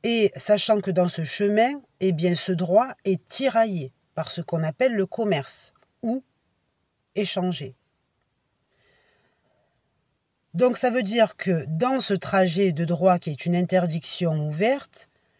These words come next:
chacun s'y trouve à vouloir non pas dépasser le droit et aller dans un objectif, mais plutôt y rester et s'y maintenir.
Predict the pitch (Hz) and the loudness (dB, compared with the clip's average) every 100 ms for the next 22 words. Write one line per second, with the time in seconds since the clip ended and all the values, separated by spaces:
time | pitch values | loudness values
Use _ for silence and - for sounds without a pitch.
0 | _ - 262 262 254 233 202 220 175 - | _ 0 2 2 0 2 2 0 -4 -4
1 | 233 180 165 165 233 226 208 170 151 175 | 0 4 4 4 -2 4 4 4 2 0
2 | 247 269 - 190 165 233 - 175 175 185 | 0 -2 2 2 2 -2 2 2 2 0
3 | 170 165 165 180 160 151 170 151 147 147 | -2 0 6 6 6 2 0 -2 -4 -4
4 | 143 131 175 - 247 269 - 175 190 247 | -6 -6 -8 -8 -10 -10 -4 -2 -2 -2
5 | 196 262 208 214 202 254 - 247 254 - | -4 -4 -2 -2 0 2 2 -2 -6 -2
6 | 190 - 196 190 190 170 151 135 _ | -2 0 0 0 0 -2 -2 -6 _